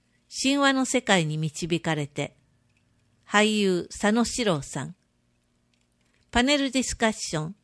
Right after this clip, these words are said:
いにしえ人の歌と暮らし。犬飼隆さん、竹内恵美子さん、井上さやかさん。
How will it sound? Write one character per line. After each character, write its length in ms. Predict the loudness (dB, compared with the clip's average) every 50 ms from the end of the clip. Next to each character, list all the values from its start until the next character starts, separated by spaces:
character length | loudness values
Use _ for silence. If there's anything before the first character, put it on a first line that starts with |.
| _ _ _ _ _ _ _ _ _ _ _ _ 0
い 80 | 0 2
に 120 | 2 2
し 220 | 0 -2 0 0 0
え 80 | 2
人 280 | 2 0 -2 -2 -2 -2
の 280 | 0 0 -2 -4 -6 -8 -8
歌 260 | -6 -4 0 0 -2
と 340 | -2 -2 -2 -2 -2 -4 -6 _ -8
暮 160 | -4 -2 -2
ら 80 | -2 -4
し。 360 | -6 -10 -10 -10 -10 -12 _ _ _ _ _ _ _ _ _ _ _ _ _ _ -2
犬 200 | 0 2 2 2
飼 200 | 2 0 -2 -2
隆 440 | -2 -4 -4 -2 -4 -4 -6 -6 -6
さ 140 | -6 -6 -6
ん、 100 | -6 -12 _ _ _ _ _ _ _ _ -4
竹 280 | -4 -2 2 2 2
内 260 | 2 2 0 -2 -2
恵 60 | 0 0
美 140 | 0 -2
子 120 | -2 -6 -8
さ 240 | -8 -6 -8 -8 -8
ん、 100 | -10 -14 _ _ _ _ _ _ _ _ _ _ _ _ _ -4
井 100 | 0 2
上 340 | 2 4 4 4 2 2 2
さ 200 | 0 0 2 2
や 100 | 2 0
か 140 | -2 -6 -10
さ 220 | -8 -6 -8 -8
ん。 100 | -8 -10